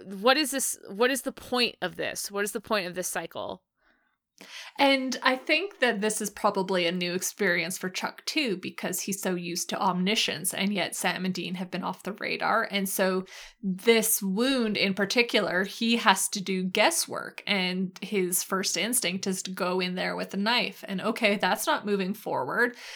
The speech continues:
Speaker 2: Like, he's not really someone who gets tested in that way.
Speaker 1: Sam calls him out on it. Uh, Chuck himself said, "It's not something that I can see. It's not something I can snap away."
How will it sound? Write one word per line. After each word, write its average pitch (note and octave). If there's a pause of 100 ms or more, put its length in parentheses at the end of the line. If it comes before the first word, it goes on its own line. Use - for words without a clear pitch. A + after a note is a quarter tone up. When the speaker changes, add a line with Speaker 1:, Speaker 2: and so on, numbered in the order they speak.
(420)
Speaker 2:
Like, A#3
he's C#4+
not C#4 (160)
really B3
someone A#3
who A3+
gets G#3+
tested D4+
in G3
that -
way. - (400)
Speaker 1:
Sam C#4+
calls B3+
him A#3
out A#3
on F3+
it. D#3+ (320)
Uh, E3+ (260)
Chuck C#4+
himself B3
said, G3
"It's -
not G#3
something A3+
that G#3+
I G#3+
can G#3
see. G3+
It's F3+
not F#3
something F#3+
I F#3
can G3
snap F3+
away." F#3+